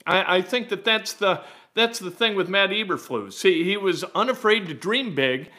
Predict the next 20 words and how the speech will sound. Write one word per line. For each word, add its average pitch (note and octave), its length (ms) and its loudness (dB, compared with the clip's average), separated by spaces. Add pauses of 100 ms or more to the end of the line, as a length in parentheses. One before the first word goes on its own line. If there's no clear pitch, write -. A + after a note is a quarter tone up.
(260)
and F3 180 0
because F3+ 360 0
of F3+ 80 -2
that, E3+ 300 0
the D3 80 -6
Colts, A3 520 0 (220)
they're E3+ 260 6
achieving D3+ 540 -4
big. A2+ 280 -4 (760)
The D#3+ 120 0
Colts G3 720 2 (440)
are F3 200 6
also G3 600 2
an F3+ 140 0
N G3+ 200 0
F A3 160 0
L F3+ 240 6
best C3+ 600 0 (420)
plus G3 280 0
fourteen F3+ 840 -2